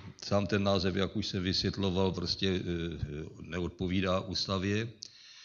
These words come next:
čili do odstranění toho slova komunistická, mluvnických derivátů toho slova z názvu, čili přejmenování, a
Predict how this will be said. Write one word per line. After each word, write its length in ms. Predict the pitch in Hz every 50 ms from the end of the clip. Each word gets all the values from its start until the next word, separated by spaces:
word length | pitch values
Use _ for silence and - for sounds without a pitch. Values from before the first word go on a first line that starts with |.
| - - _ -
čili 220 | - 92 90 90
do 220 | 92 - 98 101 101
odstranění 540 | 104 - - - 107 104 101 104 101 95
toho 180 | 87 107 101 95
slova 320 | - - 101 95 98 95
komunistická, 920 | - - 92 95 98 95 - - 104 95 - - - 101 98 95 95 95
mluvnických 600 | 90 90 92 90 87 98 90 - - - 104 90
derivátů 540 | 82 90 90 92 90 90 90 92 90 - 98
toho 220 | 82 - 95 95 85
slova 300 | - 95 90 87 85 78
z 60 | 76
názvu, 380 | 85 85 80 80 82 95 101
čili 240 | 95 - - 90 82
přejmenování, 1080 | - - - 80 78 82 82 87 90 90 95 95 95 98 101 104 110 123 143 - - - - - - - - - - - - _ _ _ _ -
a 200 | 107 120 - -